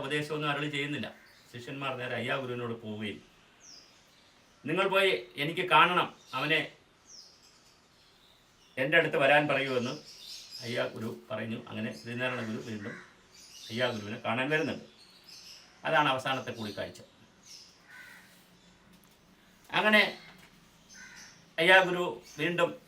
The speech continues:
സത്യനാരായണ ഗുരുദേവൻ വന്നു. അപ്പൊ കൈ, കൈ വെച്ച് അനുഗ്രഹിച്ചതിനൊക്കെ ശേഷം പറഞ്ഞു, "ഇനിമേൽ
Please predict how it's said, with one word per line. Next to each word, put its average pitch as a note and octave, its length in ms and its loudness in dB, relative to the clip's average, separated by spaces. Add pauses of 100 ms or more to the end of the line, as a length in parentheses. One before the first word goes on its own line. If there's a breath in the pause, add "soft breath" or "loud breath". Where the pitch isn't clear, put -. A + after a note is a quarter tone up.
(300)
സത്യനാരായണ D#3 400 0
ഗുരുദേവൻ D3 400 0
വന്നു. D3+ 180 -4
അപ്പൊ D#3 180 -8
കൈ, D3 100 2 (200)
കൈ C#3+ 180 2
വെച്ച് C#3 200 -4
അനുഗ്രഹിച്ചതിനൊക്കെ C3+ 680 -4
ശേഷം C3 300 -2
പറഞ്ഞു, B2 240 0 (1000)
"ഇനിമേൽ F#3+ 380 4